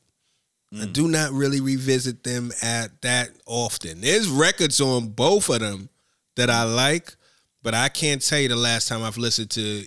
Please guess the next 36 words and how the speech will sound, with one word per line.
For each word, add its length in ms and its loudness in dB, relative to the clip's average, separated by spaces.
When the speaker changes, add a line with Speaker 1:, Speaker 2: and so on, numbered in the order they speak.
Speaker 1:
either 340 -2
one 220 -6
of 60 -8
those 180 -8
albums 420 -8
in 240 -14
full. 460 -10
Speaker 2:
Right. 220 -12
Speaker 1:
But, 220 -10
uh, 200 -10
and 80 -6
Speaker 2:
Life 220 0
Speaker 1:
then 100 4
Speaker 2:
had 140 2
Speaker 1:
after 40 -2
that, 40 2
Speaker 2:
changed. 200 -6
Speaker 1:
four 140 -6
four 80 -10
four. 300 -8
Speaker 2:
Life 200 -6
had 220 -4
changed 380 -10
for 140 -14
niggas. 460 -14
Streaming 460 -8
had 260 -6
came 320 -8
in. 280 -6
You 60 -6
Speaker 1:
Yeah. 60 -8
Speaker 2:
got 180 -4
to 60 -10
pick 280 -8
and 100 -12
choose 680 -8